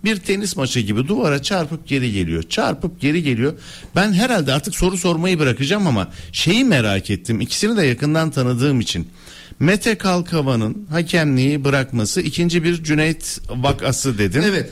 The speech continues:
Speaker 1: Sebep?
Speaker 2: Söyleyeyim. Ee, sezon başladı. Cüneyt Çakır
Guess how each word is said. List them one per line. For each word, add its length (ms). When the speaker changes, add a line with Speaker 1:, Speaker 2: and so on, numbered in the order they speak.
Speaker 1:
Sebep? 420
Speaker 2:
Söyleyeyim. 500
Ee, 360
sezon 540
başladı. 540
Cüneyt 380
Çakır 380